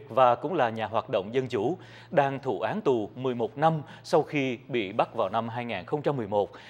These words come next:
và bị vu cho tội hợp tác với nhóm kháng chiến Phun-rô, đã hết hoạt động từ lâu. Riêng bà Trần Thị Hồng hôm mười một tây tháng năm đi thăm chồng tại trại giam Xuân Lộc ở tỉnh Đồng Nai.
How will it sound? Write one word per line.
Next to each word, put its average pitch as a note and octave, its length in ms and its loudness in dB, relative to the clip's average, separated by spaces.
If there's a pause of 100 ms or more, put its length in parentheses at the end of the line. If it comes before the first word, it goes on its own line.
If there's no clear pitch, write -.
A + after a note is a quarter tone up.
(140)
và C3 280 6
bị A#2+ 220 0
vu D3+ 480 0
cho D3 220 2
tội G2+ 280 0
hợp - 280 -4
tác - 260 -2
với C#3 180 2
nhóm E3 240 -4
kháng D3+ 220 -4
chiến D#3 240 -6
Phun-rô, B2 440 2 (400)
đã B2+ 180 4
hết - 200 -2
hoạt B2+ 180 -2
động F#2+ 260 -2
từ F#2 100 -6
lâu. C3 320 4 (680)
Riêng D#3+ 340 0
bà A#2+ 220 6
Trần A#2 220 0
Thị A#2+ 120 -4
Hồng A2 360 0
hôm C#3 300 0
mười A#2+ 100 -2
một G#2+ 180 -6
tây B2 100 -4
tháng D3 160 -2
năm C#3 260 0 (240)
đi C#3+ 140 0
thăm C#3 240 -2
chồng G2+ 420 0
tại F#2 280 2
trại G2+ 220 0
giam B2 160 -2
Xuân C3+ 220 -4
Lộc G#2 180 0
ở F#2+ 100 -2
tỉnh G#2+ 120 -6
Đồng F#2+ 180 -4
Nai. B2 300 2